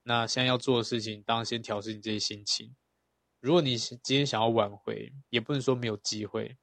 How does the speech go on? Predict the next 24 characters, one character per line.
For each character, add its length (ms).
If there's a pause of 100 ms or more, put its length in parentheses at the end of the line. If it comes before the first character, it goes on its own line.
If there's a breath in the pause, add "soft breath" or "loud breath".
(140)
但 180
是 140
重 260
点 140
还 120
是 260
要 280 (440)
让 240
人 100
家 160
感 240
受 200
到 220
是 320
没 120
有 140
压 280
力， 260 (280)
然 180
后 480 (180)
没 200
有 120
那 160
种 340